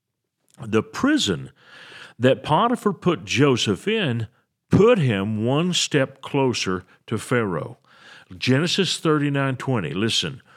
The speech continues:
"Then Joseph's master took him and put him into the prison, a place where the king's prisoners were confined." The odds of Joseph meeting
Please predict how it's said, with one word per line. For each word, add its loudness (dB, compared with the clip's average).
"Then 2
Joseph's 2
master 0
took 0
him 0
and -2
put 2
him -2
into 0
the -2
prison, -2
a 0
place -2
where 2
the -4
king's 0
prisoners 0
were 2
confined." -6
The 4
odds 0
of 0
Joseph 2
meeting 0